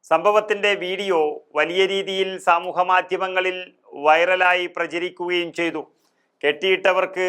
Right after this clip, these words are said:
മുന്നിൽ നിന്ന് നാട്ടുകാർ ജയ് ശ്രീറാം വിളിക്കുന്നതും ഇതിൽ കാണാം. സംഭവം അറിഞ്ഞ ഉടൻ പോലീസ് സ്ഥലത്തെത്തി രണ്ട് സ്ത്രീകളെയും ഒരു പുരുഷനെയും രക്ഷിച്ചു.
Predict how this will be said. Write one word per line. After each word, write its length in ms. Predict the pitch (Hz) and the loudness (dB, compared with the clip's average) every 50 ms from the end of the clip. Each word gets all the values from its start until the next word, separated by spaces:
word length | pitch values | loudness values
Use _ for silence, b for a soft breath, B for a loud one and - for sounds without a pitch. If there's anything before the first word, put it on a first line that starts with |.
| 180 170 170 | -2 -2 -4
മുന്നിൽ 280 | 175 170 175 185 185 180 185 | -6 -2 0 -2 0 0 -4
നിന്ന് 240 | 185 180 180 180 185 190 190 - _ _ _ _ _ _ _ - 151 | -4 -4 -2 -2 -4 -4 -6 -12 _ _ _ _ _ _ _ -2 2
നാട്ടുകാർ 500 | 160 170 170 170 190 185 175 185 180 180 180 156 143 | 2 2 2 0 -4 0 2 2 2 2 0 -2 -6
ജയ് 240 | 160 175 180 180 - - | -4 -4 -4 -6 -8 -8
ശ്രീറാം 400 | - 180 185 185 185 190 185 185 180 | -6 -4 0 4 4 4 4 2 -2
വിളിക്കുന്നതും 560 | 180 175 175 175 - 180 175 180 170 180 175 170 - _ - 160 | -6 -8 -6 -8 -8 -6 -6 -4 -4 -4 -6 -6 -12 _ -14 -8
ഇതിൽ 160 | 147 165 160 156 - 160 | -6 -4 -6 0 2 2
കാണാം. 280 | 151 156 160 147 - - _ _ _ _ _ _ _ _ _ _ _ _ - - | 2 4 2 -2 -4 -8 _ _ _ _ _ _ _ _ _ _ _ _ 2 2
സംഭവം 400 | 151 156 175 180 202 202 202 202 196 | 2 2 4 2 2 2 4 4 4
അറിഞ്ഞ 240 | 196 196 190 196 208 202 | 4 2 0 -2 -4 0
ഉടൻ 160 | 196 196 196 190 - | 0 -2 -2 -2 -4
പോലീസ് 380 | 180 185 185 185 190 190 - - - - | -4 -4 -2 0 -2 -2 -2 -4 -12 -2
സ്ഥലത്തെത്തി 640 | - 185 180 175 180 180 196 190 175 190 - 190 190 196 190 | 2 4 4 4 2 0 -2 -4 -6 -4 -8 -6 -4 2 2
രണ്ട് 220 | 180 175 180 175 190 180 - | 2 2 2 -2 -6 -6 -4
സ്ത്രീകളെയും 580 | - 175 180 185 170 190 190 196 190 185 180 180 185 | -4 -4 -4 0 2 2 2 2 2 0 -2 -2 -4
ഒരു 80 | 180 180 - | -4 -4 -6
പുരുഷനെയും 640 | 175 165 170 156 - 185 180 190 190 190 185 185 180 175 165 170 | -6 -6 -6 -6 -6 -6 -4 -2 -2 -2 -2 -4 -4 -4 -6 -6
രക്ഷിച്ചു. 420 | 160 - - 196 196 196 185 180 | -6 -4 -6 -8 -6 -4 -6 -6